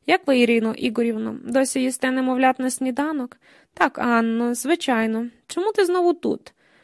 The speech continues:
Помітивши перехід на «ти», Цилька розуміє, що жінки добре знайомі.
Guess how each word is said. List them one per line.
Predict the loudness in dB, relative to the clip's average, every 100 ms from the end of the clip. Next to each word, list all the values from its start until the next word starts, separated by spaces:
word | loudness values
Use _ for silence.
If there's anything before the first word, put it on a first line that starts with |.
| _
Помітивши | -4 0 0 0 -2 -4
перехід | 0 2 2 -2 -4
на | -4 -4
«ти», | -4 -4
Цилька | -2 -4 -4 -2
розуміє, | -2 -2 -2 -2 -2
що | -2 -2
жінки | -2 -2 -2 -2
добре | 0 0 0
знайомі. | 0 -2 -4 -4 -6 -12